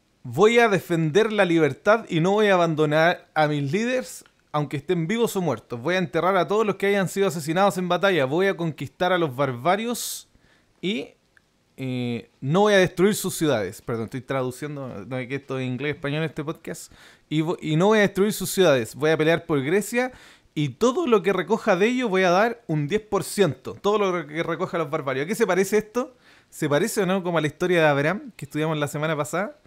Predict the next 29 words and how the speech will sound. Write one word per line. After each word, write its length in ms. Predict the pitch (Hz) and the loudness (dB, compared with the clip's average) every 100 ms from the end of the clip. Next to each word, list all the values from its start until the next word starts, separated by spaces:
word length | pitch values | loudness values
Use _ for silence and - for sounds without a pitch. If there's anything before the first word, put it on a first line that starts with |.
| _ _ _ | _ _ _
De 140 | 123 120 | -10 -2
todo 260 | 180 202 | 2 2
lo 100 | 190 | 0
conquistado, 800 | 170 160 165 - 202 226 233 - _ _ - | -2 -4 -4 0 2 2 0 -4 _ _ -14
el 120 | 120 | -10
diez 120 | 156 | -10
por 180 | - 143 | -8 -10
ciento 360 | - 160 139 131 | -8 -10 -8 -8
te 80 | 113 | -6
doy. 100 | 104 | -4
Mira, 220 | 147 - | -6 -4
Herodoto, 600 | 143 147 214 160 123 101 | 0 4 4 2 -2 -6
ya 180 | 113 135 | -6 -6
el 80 | 147 | -4
padre 280 | 151 156 160 | -2 -2 -2
de 60 | |
la 40 | 151 | -4
historia, 520 | 139 214 185 117 101 _ - _ - | -6 -4 -4 -6 -10 _ -20 _ -8
también, 420 | 131 139 190 196 | -6 -4 -4 -6
eh, 240 | - 131 135 | -6 -6 -6
escribió, 580 | - 143 143 185 220 - _ _ _ _ _ _ | -4 -2 2 0 0 -8 _ _ _ _ _ _
"Debe 400 | 123 127 220 202 | -4 4 6 6
darse, 760 | 170 220 233 - 254 240 - - | 6 4 2 -6 -4 -4 -6 -8
debe 260 | 151 208 | 4 4
pagarse 480 | 208 170 202 220 - | 6 4 2 0 -2
el 160 | 180 135 | -2 2
diezmo 360 | 214 214 214 | 2 2 2
a 60 | 185 | 2
Zeus". 560 | - 196 139 - - | 6 4 4 -4 -14